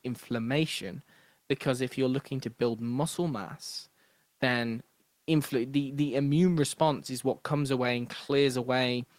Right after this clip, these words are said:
um, dead strands of muscle, and it is what is involved in building new muscle tissue. And so if you take an anti-inflammatory,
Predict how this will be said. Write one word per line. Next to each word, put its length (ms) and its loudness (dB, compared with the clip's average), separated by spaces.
um, 640 0
dead 240 6
strands 380 2
of 80 -2
muscle, 640 -2
and 220 0
it 80 -4
is 140 -4
what 300 0
is 180 -2
involved 520 0
in 200 -4
building 760 0
new 220 6
muscle 360 2
tissue. 500 -8
And 200 -2
so 320 2
if 180 -4
you 100 -2
take 340 -2
an 100 -2
anti-inflammatory, 1300 -4